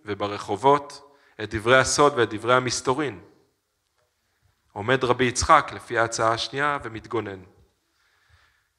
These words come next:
קשה להכריע בין שתי האפשרויות האלה. מדובר במכתב מאוד קצר. הלשון החידתית של רבי יצחק בקטע שקראנו, וגם בהמשך, מאוד מקשה להבין האם יש כאן התגוננות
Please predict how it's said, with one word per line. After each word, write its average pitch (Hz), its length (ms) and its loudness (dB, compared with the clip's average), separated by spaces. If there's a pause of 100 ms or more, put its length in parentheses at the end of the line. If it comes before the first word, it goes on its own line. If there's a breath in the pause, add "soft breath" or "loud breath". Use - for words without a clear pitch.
(120)
קשה 160 260 4
להכריע 151 420 6
בין 131 160 2
שתי - 180 2
האפשרויות 127 600 4
האלה. 107 260 2 (300)
מדובר 110 380 2
במכתב 120 500 0
מאוד 110 220 0
קצר. 135 480 -2 (920)
הלשון 101 440 -4
החידתית 131 560 0
של 135 140 -2
רבי 107 200 -2
יצחק 113 600 0
בקטע 120 340 -8
שקראנו, 117 640 -4 (640)
וגם 104 300 -12
בהמשך, 120 520 -8
מאוד 120 240 -4
מקשה 127 360 2
להבין 117 420 -2
האם 110 200 -10
יש 117 180 -8
כאן 110 180 -8
התגוננות 110 800 -2